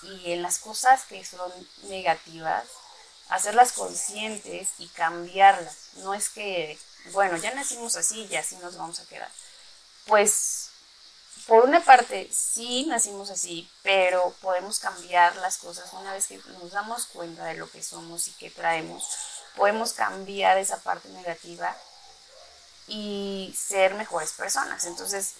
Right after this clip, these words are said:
en realidad no se trata solamente de decir, "Ay, bueno, pues es que nací con eso, así soy y pues ni modo",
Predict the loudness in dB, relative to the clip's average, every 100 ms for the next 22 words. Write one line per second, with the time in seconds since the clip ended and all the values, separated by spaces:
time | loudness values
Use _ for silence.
0 | -18 -20 -20 -20 -20 -20 -8 -2 4 4
1 | 4 8 10 10 8 -12 -16 -6 -6 -6
2 | -8 -8 -6 -6 -6 -8 -10 -14 -10 -8
3 | -8 -6 -6 -6 -10 -14 -10 -6 -4 -2
4 | -2 -2 -2 -4 -2 -2 0 0 0 -2
5 | -4 2 6 6 2 -6 -10 -10 -8 -8
6 | -8 -10